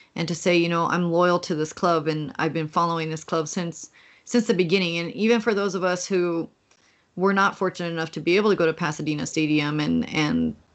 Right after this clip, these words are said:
you know, the Rose Bowl and, and be there in nineteen ninety-six, you know, this is us acknowledging that,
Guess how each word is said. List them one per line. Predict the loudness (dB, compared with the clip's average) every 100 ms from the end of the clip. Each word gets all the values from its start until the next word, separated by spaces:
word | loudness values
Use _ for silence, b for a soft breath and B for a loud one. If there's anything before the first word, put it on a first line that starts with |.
| _
you | 2
know, | 4
the | 6
Rose | 6 6
Bowl | 4 4 4
and, | 0 -2
and | 0 2
be | 2 4
there | 4 4 0 B B B -2
in | 0
nineteen | 2 0 0
ninety-six, | -2 -2 2 2 2 -4 -16 -6
you | -2
know, | 0
this | 0 0 0
is | 0
us | 0 -2 -4
acknowledging | -2 2 2 2 -2 -4 -8
that, | -8 -8